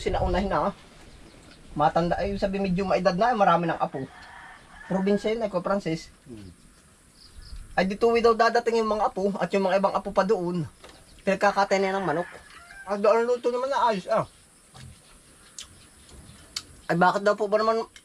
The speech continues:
Speaker 1: pagdating sa atay ay agawan? Agawan daw nga. Eh, eh, napapakamot daw yung kamama,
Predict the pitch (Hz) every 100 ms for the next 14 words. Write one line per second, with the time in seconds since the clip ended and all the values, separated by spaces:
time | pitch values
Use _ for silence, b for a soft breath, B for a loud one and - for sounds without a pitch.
0 | - - - - 208 214 220 226 226 233
1 | 240 226 285 233 180 202 165 - - -
2 | _ - - - - _ 196 226 277 254
3 | 269 240 262 - 175 - _ - - -
4 | - - - - 170 160 196 165 147 156
5 | 151 143 143 143 139 139 160 165